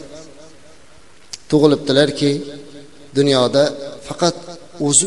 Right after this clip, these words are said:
uchun yashagan zot emaslar. Hatto payg'ambar bo'lmasliklaridan turib ham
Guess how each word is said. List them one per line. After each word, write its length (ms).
uchun 240
yashagan 400
zot 140
emaslar. 400
Hatto 220
payg'ambar 460
bo'lmasliklaridan 960
turib 240
ham 180